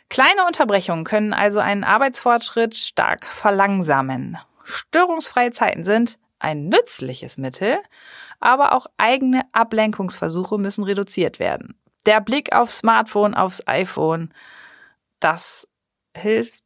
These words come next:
auch nicht wirklich. Also nicht nur kurz in die E-Mails schauen, auf die Toilette gehen und auf dem Weg zurück ein Gespräch mit den Kollegen anfangen.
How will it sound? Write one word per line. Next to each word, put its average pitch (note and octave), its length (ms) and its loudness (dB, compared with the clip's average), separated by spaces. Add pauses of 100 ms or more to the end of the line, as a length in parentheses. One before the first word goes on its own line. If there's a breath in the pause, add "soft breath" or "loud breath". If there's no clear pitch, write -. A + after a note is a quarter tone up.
(120)
auch D3+ 220 2
nicht A2 200 -12
wirklich. - 500 -12 (460)
Also G3+ 320 4
nicht C4+ 280 0
nur F#3+ 160 2
kurz E4 320 2
in F#3+ 140 -2
die - 120 -4
E-Mails F#3 340 -2
schauen, F3+ 320 2
auf F#3 140 0
die F#3+ 140 -4
Toilette G3+ 360 2
gehen G3 200 0
und - 80 -4
auf F3+ 140 0
dem F#3 140 -4
Weg F#3 140 -2
zurück F#3 260 -4
ein F3 120 0
Gespräch F3 360 -6
mit E3 120 -8
den E3 140 -4
Kollegen F#3 520 2
anfangen. - 540 -10